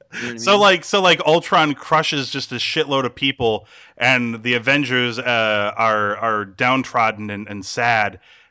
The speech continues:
Speaker 2: and they're walking over this rubble, and there's just piles of bodies, and they just stop, and they're like, "Oh, look, Channing Tatum," and he's just there
Speaker 1: Correct.
Speaker 2: dead on the ground. <laughs>
Speaker 1: Yeah.
Speaker 2: That would be incredible. Uh, amazing. All right, let's move on to the finals.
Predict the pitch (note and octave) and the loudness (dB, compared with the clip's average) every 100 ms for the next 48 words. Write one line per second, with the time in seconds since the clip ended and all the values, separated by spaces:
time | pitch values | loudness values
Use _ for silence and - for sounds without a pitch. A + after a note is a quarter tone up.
0 | A2+ A#2 A2 G#2+ A#2+ C3+ C3 A#2+ A#2 A2 | -6 -2 -2 2 2 2 0 -2 -2 -4
1 | G#2+ A2+ A#2 A2 G#2+ G#2+ G#2+ A2+ - - | -4 -2 0 0 -2 -4 -8 -10 -6 0
2 | B2 A#2 A2 A#2 A#2 A2 G#2 G#2+ G#2 A2 | 0 0 -2 0 0 0 -4 -8 -10 -8
3 | A2+ A2 - - B2+ A#2+ A2+ A2 G#2 G#2 | -8 -6 -8 -2 0 0 -4 -4 -4 -4
4 | B2 C#3 B2 - B2+ A#2 A2 C3 A#2+ G2 | -4 -2 -2 -2 -4 -2 -4 -4 -4 -4
5 | F2+ _ _ C3+ C3 C3 A2+ C3+ B2+ A2 | -12 _ _ -4 -4 -4 -4 0 0 -2
6 | - C#3 A2 G#2 G2+ G2+ A2+ G#2 B2 B2+ | 0 2 2 0 -4 -4 -4 -4 -6 -12
7 | C3+ - _ _ - D#3+ G3 _ _ _ | -14 -20 _ _ -6 -4 -4 _ _ _
8 | _ _ - - - - - D#3+ A3 F3+ | _ _ -18 -18 -20 -20 -10 -2 -2 -2
9 | F#3 F3 D3+ - G#3+ F3+ B2+ A#2 A2+ - | -10 -12 -12 -12 -6 -4 -6 -8 -12 -12
10 | _ _ _ _ - - D#3 D3 C#3 C3+ | _ _ _ _ -14 -8 -6 -4 -6 -12
11 | _ - C3+ C3+ A#2+ A#2 G#2+ G2 - - | _ -8 -2 0 2 0 -2 -4 -8 -14
12 | - - _ _ - A2+ G2+ F#2 F2+ D#2+ | -16 -20 _ _ -14 -6 -4 -6 -8 -18
13 | _ C3+ B2+ D3 D3 F#3 D#3 C#3+ B2+ - | _ 0 0 0 -4 -2 0 0 -4 -4
14 | C3 A2+ G2 G2 - | -2 -2 -6 -12 -16